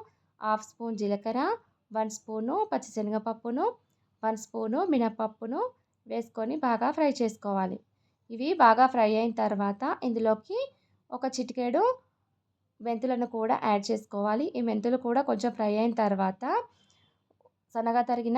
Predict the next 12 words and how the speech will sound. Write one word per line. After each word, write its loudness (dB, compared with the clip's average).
ఉల్లిపాయ 0
మిక్క-, -2
ముక్కల్ని -2
అదేవిధంగా 0
పచ్చిమిరపకాయ 0
ముక్కల్ని -2
కూడా 0
వేసుకొని -2
బాగా 2
ఫ్రై -4
చేసుకోవాలి. -2
మరీ 4